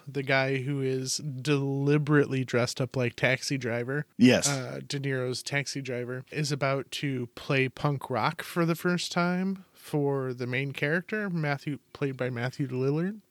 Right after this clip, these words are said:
Speaker 1: And he goes, "We're about to play this." And he goes, "Hold on, I have something to show you." He goes, "What is it?"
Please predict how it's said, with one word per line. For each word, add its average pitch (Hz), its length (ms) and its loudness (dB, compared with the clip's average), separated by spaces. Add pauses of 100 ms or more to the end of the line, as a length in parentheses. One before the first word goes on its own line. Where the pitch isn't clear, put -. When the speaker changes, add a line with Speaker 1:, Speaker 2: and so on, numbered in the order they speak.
(120)
Speaker 1:
And 147 200 4
he 160 100 2
goes, 151 380 2 (140)
"We're 180 160 2
about 208 280 4
to - 80 -10
play 208 280 6
this." 147 280 0
And 139 80 -2
he - 20 -8
goes, 131 200 -4
"Hold 196 280 4
on, 143 400 4
I - 60 -2
have 143 100 0
something 160 240 0
to 143 60 -2
show 180 200 0
you." 147 80 0
He 123 40 -8
goes, 117 220 -10
"What 160 200 8
is 175 220 8
it?" 120 100 -2